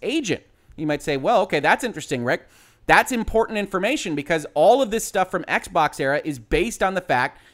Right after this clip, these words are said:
that they changed to C S C. And I might agree with you, except note what we just talked about. Delaware hides the ball.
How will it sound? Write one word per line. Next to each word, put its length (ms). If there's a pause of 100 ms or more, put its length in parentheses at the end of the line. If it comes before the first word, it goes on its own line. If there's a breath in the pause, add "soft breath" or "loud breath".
(100)
that 140
they 100
changed 460
to 100
C 320
S 140
C. 440 (300 soft breath)
And 100
I 60
might 220
agree 240
with 180
you, 160
except 800 (760)
note 280
what 160
we 80
just 280
talked 380
about. 320 (360 soft breath)
Delaware 500
hides 320
the 60
ball. 400